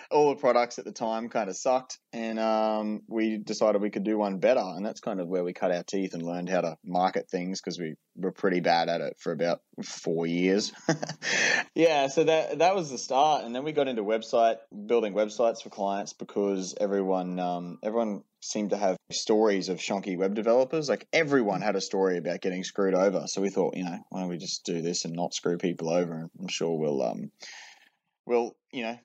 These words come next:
make a good business <laughs> out of it." And then we kind of always wanted to get back into software at some point. And that's when,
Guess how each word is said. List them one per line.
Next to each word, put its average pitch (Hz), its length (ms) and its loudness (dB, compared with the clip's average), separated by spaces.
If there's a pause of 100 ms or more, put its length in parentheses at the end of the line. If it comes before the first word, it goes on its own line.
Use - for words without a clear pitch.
make 135 220 -2
a 127 40 -10
good 123 200 -2
business 156 360 -2
<laughs> 165 120 6
out 151 80 4
of 131 100 -2
it." 120 240 -2
And 135 180 -6
then 143 460 -4 (400)
we 180 100 0
kind 262 220 2
of 226 80 2
always 156 300 4
wanted 117 340 2
to - 160 -4
get 107 220 0
back 98 240 0
into 113 140 0
software 127 440 2
at - 80 -4
some 104 220 -4
point. 143 340 -4 (140)
And 104 220 -4
that's 120 340 0
when, 101 680 -2